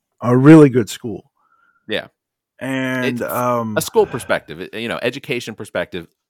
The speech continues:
Speaker 2: it is a
Speaker 1: Yeah.
Speaker 2: good school.
Speaker 1: Yeah, these
Speaker 2: You know,
Speaker 1: days.
Speaker 2: it's like,
Speaker 1: Um,
Speaker 2: it's like
Speaker 1: okay.
Speaker 2: University of South Carolina here. Law, you know,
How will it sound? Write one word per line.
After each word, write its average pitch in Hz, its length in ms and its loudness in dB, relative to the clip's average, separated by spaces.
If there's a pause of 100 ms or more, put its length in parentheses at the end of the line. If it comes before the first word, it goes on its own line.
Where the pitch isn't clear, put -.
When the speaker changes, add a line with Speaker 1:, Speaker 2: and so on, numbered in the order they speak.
(120)
Speaker 2:
it 110 160 -8
is 98 160 -8
a - 20 -10
Speaker 1:
Yeah. - 60 -6
Speaker 2:
good 120 160 -4
school. - 340 -12 (960)
Speaker 1:
Yeah, 101 320 -8 (100)
these 131 120 -6
Speaker 2:
You 127 80 -4
know, 78 240 -8
Speaker 1:
days. - 180 -20 (840)
Speaker 2:
it's 165 180 4
like, 151 180 2
Speaker 1:
Um, 127 80 -12
Speaker 2:
it's 175 180 2
like 110 120 -4
Speaker 1:
okay. 98 220 0
Speaker 2:
University 110 360 -6
of 101 60 -8
South 107 200 -6
Carolina 104 340 -6
here. 95 200 -10
Law, 98 440 -6 (100)
you 98 140 -10
know, 76 180 -10